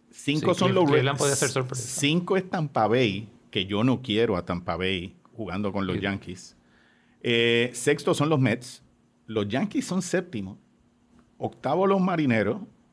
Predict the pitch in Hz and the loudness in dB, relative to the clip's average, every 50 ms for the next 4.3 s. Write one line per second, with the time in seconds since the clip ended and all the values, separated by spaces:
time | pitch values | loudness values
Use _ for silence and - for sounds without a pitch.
0 | _ _ - 123 123 120 113 107 107 110 117 135 165 180 190 180 180 - 175 156 | _ _ -8 -4 -2 0 0 0 2 2 2 2 2 0 0 0 0 0 2 2
1 | 156 143 120 110 101 98 110 123 123 127 127 120 110 127 131 - 190 180 180 185 | 2 4 4 4 2 2 2 0 -2 -4 -4 0 2 2 2 2 2 2 4 4
2 | 170 165 170 - 208 214 202 175 156 160 - - - _ _ _ - 226 - - | 2 2 0 0 0 2 2 2 0 -2 -4 -8 -16 _ _ _ 0 0 0 0
3 | - - - - - 113 107 104 120 143 165 165 170 160 156 151 175 202 202 185 | -6 -20 -8 -2 0 2 4 4 4 4 2 2 2 2 2 4 4 2 0 -2
4 | - - 135 135 131 - | -2 0 0 0 -2 -4